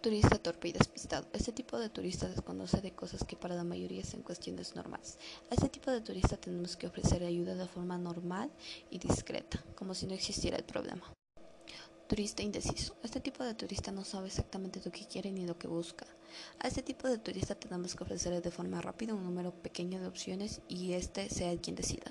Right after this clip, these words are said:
Turista sabe de todo. Este tipo de turista es potente y antipático, por lo cual hay que mostrarle agradecimiento,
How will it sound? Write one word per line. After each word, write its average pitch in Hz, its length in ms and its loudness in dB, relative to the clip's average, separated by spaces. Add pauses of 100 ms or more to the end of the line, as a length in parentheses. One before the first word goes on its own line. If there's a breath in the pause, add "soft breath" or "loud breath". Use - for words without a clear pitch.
(520 loud breath)
Turista 208 320 4
sabe 202 240 6
de 180 100 2
todo. 190 280 0
Este - 180 -2
tipo 233 200 -2
de 247 140 2
turista 196 560 0
es 202 100 0
potente 180 480 -2
y 185 100 0
antipático, - 640 -4
por 170 140 0
lo 170 100 2
cual 180 180 0
hay 175 80 2
que 185 100 -4
mostrarle 190 640 -2 (480 loud breath)
agradecimiento, 190 1200 0